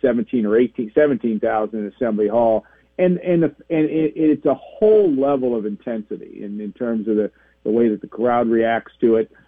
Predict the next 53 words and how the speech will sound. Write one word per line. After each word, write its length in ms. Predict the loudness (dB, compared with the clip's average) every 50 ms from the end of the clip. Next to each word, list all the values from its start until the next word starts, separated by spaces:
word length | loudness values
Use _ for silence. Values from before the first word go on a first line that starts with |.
| -20 _ -8
Uh, 560 | -4 -2 -2 0 0 0 0 0 -2 -2 -2
it's 220 | -2 -2 -2 0 0
every 260 | 0 2 2 0 0
possession. 480 | -2 -2 0 0 0 0 0 -2 -4 -4
And 220 | -2 0 0 2
I 140 | 4 4 4
know 260 | 4 4 4 4 4 2
that 140 | 0 -2
North 240 | -2 -2 -2 -4 -4
Carolina 360 | -6 -6 -4 -4 -4 -4 -4
and 140 | -4 -6 -2
Duke, 180 | -2 -2 -2 -2
but 140 | -2 -4 -2
Duke, 200 | -2 -2 -2 -2
you 140 | -4 -6 -4
know, 100 | -4 -4
it's 160 | -4 -6 -8
a 40 | -12 _
six 200 | -6 -6 -6 -4
thousand 420 | -6 -4 -4 -2 -4 -4 -6 -8 -6 -4
seat, 200 | -2 -2 -2 -4 _ -4
uh, 160 | -2 -2 -2 -4 _ _ _ _ _ -2
Cameron 320 | -2 0 0 0 0 0
Indoor 340 | 2 2 2 2 2 2 0
Stadium, 480 | 2 2 2 4 4 4 2 0 -2 -4 -6
great 300 | -2 2 2 2 0 -2
facility. 640 | -14 -12 -4 -2 2 2 2 2 2 0 -2 -2 _ _ _ _ _ _ _ -8
But 200 | -4 -4 -4 -2 -4
it's, 640 | -6 -6 -6 -10 -16 -16 -10 -6 -4 -4 -4 0 0
and 260 | 0 2 2 0 2
I 100 | 2 4
know 220 | 4 4 4 4 2
that 180 | 2 0 -2 -6
North 500 | -14 -16 -14 -8 -2 0 2 2 2 2
Carolina 420 | 2 2 2 2 2 0 0 -2
can 120 | -4 -4 -4
have 180 | -4 -4 -4 -6 _ _ _
twenty 320 | -10 -8 -6 -2 -2 -4 -4 -4
or 140 | -6 -4 -2
eighteen 420 | -2 -2 -2 -2 -4 -2 -2 -4 -4
thousand 360 | -4 -4 -4 -6 -6 -6 -6
or 40 | -4
whatever, 220 | -2 -2 -2 0
how 160 | -2 -2 -4
big 200 | -2 0 0 2
it 40 | 2
is, 180 | 2 2 2 0
but 120 | -2 -4
it's 100 | -4 -4
just 160 | -10 -8 -6
not 220 | -4 -6 -6 -6 -8
the 60 | -16 _
same, 260 | -8 -8 -8 -8 -10